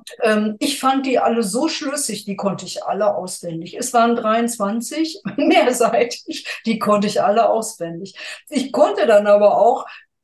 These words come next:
ansetzen, weil, wie das oft so ist,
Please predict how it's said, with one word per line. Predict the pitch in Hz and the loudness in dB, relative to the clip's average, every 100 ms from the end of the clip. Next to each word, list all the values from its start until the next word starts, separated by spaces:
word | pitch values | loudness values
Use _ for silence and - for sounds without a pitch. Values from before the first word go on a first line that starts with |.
| _ | _
ansetzen, | 214 277 285 190 202 196 - 311 381 - _ | -2 0 0 0 0 0 -2 -2 -4 -10 _
weil, | 175 180 214 233 | 0 2 4 4
wie | 233 | 2
das | 214 - | 0 0
oft | 208 - - | -2 -4 -10
so | 214 - | -10 -2
ist, | 247 262 - | 0 0 -4